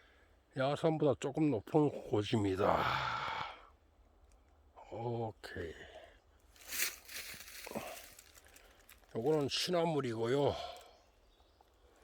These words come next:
대웅이가 있는,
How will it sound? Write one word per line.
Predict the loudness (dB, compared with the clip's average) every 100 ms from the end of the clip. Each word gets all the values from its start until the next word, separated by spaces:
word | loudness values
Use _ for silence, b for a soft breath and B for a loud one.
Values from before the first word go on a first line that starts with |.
| -20 -20 _ -20 _ -20 -20 -20 -20 _ _ _ _ _ _ _ _ -18 -18 -18 -20 b b b b b b -20 _ _ _ -12 -10
대웅이가 | 0 2 4 4 2
있는, | 2 4 6